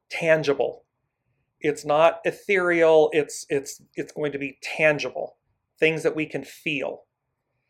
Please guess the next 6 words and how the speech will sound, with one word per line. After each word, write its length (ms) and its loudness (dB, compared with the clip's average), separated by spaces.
Looking 340 0
directly 500 2
opposite 680 0
on 160 -2
the 140 2
axis, 720 -2